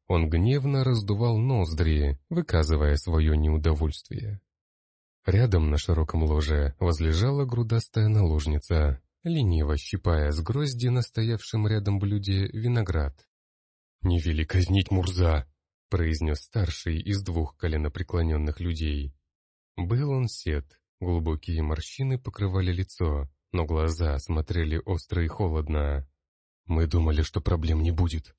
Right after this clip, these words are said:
он же простой преподаватель, но буквально везде нас подстерегали неожиданности.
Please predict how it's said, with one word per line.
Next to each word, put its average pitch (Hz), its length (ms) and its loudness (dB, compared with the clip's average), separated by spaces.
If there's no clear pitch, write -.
он 87 140 -2
же 90 100 0
простой 95 380 2
преподаватель, 107 720 2
но 80 160 0
буквально 82 480 0
везде 82 540 0
нас 76 220 -2
подстерегали 90 720 -2
неожиданности. 82 1040 0